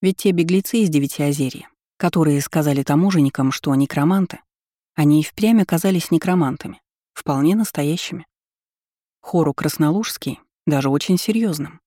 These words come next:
сорок лет родился без правого глаза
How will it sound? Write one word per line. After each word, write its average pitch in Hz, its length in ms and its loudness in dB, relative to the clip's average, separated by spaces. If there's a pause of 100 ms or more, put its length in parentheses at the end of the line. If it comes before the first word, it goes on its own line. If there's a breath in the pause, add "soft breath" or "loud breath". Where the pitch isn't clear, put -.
(200)
сорок 226 400 0
лет 156 220 2
родился 170 440 0
без 143 160 0
правого 165 440 0
глаза 139 380 -2